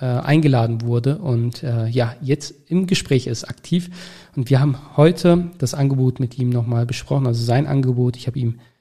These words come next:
Feedback dazu gegeben, was er noch besser machen kann. Und auch das machen wir, dass wir einfach schauen, dass wir den gesamten Prozess oder den gesamten Auftritt in diesem Falle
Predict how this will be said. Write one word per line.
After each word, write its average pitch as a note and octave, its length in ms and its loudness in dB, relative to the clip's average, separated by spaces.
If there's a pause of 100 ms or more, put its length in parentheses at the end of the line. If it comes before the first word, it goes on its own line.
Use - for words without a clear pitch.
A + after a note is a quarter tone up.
Feedback D#3+ 400 -4
dazu B2+ 260 -4
gegeben, B2 720 -2
was B2 200 -6
er B2+ 180 -2
noch A#2 180 -2
besser C3+ 300 0
machen A#2+ 320 -2
kann. A#2 320 -6 (380)
Und B2+ 120 -8
auch B2 140 -6
das - 260 -2
machen B2 380 0
wir, A#2+ 240 0
dass - 240 -2
wir B2 260 -2
einfach - 300 -6
schauen, B2+ 400 -2
dass A2+ 220 -4
wir A#2 380 -2 (260)
den A#2+ 320 -4
gesamten B2 500 0
Prozess A#2 480 -4
oder A#2+ 220 -4
den A#2 180 -2
gesamten A#2+ 460 -2
Auftritt - 640 -6 (340)
in C3 80 -14
diesem A#2+ 240 -4
Falle B2 460 -4